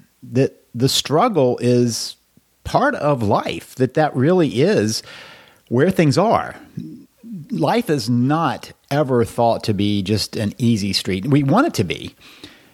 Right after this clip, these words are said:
And we kind of live in a time when a lot of times we can fool ourselves into thinking that, you know, everything should be easy, forgetting that we're not that far removed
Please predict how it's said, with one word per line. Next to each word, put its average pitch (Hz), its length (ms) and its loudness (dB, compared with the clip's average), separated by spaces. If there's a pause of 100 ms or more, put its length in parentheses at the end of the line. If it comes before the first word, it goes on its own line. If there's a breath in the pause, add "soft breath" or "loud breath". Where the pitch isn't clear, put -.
And 139 160 -2
we 165 80 0
kind 277 200 -2
of 285 100 -2
live 175 300 0
in 156 160 2
a 120 80 2
time 135 560 -2
when 127 640 0
a 127 120 -6
lot 143 180 0
of 165 80 -4
times 147 220 0
we 131 100 0
can 113 140 0
fool 190 280 -2
ourselves 117 420 0
into 117 160 0
thinking 123 520 -2
that, 107 220 -4 (480 soft breath)
you - 100 -8
know, 101 140 -4 (100)
everything 156 420 2
should 156 300 0
be 120 80 2
easy, 90 540 -6 (680)
forgetting 147 640 2
that 127 160 0
we're 120 180 2
not 147 400 0
that 127 260 -2
far 127 340 2
removed 104 720 0